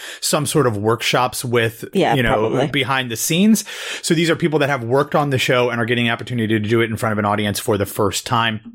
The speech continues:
Speaker 2: And a great
Speaker 1: Um,
Speaker 2: enough casting, or a creative team, rather, where you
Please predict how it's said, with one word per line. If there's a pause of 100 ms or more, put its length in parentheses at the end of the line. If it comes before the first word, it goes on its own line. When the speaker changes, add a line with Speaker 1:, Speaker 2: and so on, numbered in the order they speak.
(140)
Speaker 2:
And
a
great
Speaker 1:
Um,
Speaker 2:
enough
casting,
or
a
creative
team,
rather,
where
you